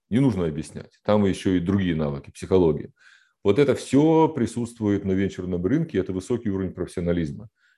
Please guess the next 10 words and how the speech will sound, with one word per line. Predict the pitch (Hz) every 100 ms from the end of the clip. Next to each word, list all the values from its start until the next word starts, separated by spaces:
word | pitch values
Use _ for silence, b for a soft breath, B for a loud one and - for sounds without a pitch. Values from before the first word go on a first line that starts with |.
| _
И | 104
у-, | 98
не | 101 104 110
каждому | 127 104 90 80
доступно, | 82 - 85 78 76 76 76 76
д-, | 76 90
доступен | 82 92 - 90 87
успех | 85 - 139
случайной | - 82 95 85
ставки. | 82 - - -